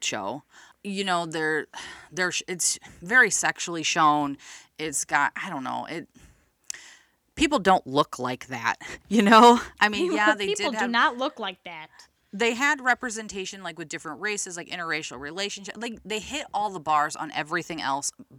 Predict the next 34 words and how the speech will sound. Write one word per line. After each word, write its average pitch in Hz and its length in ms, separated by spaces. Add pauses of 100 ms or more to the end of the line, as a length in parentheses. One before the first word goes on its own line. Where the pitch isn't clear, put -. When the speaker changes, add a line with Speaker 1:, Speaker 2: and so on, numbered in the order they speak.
Speaker 1:
but, 165 340 (100)
and, 190 200
like, 180 200
with 180 140
the 180 80
real 190 260
life 175 260
issues 151 520
and, 143 80
like, 135 220 (280)
trying 147 260
to 151 100
adopt 180 380
or 151 40
conceive 139 360
children, 254 380 (340)
I 208 80
mean, 214 140
they 190 120
hit 196 300
all 165 180
the 151 100
stuff. 147 300 (280)
But 202 180 (460)
people 226 400
can't 208 340
really, 196 240
you 202 80
can't 254 240
really 196 220
relate 156 460
to 185 180
it 180 200
because 175 520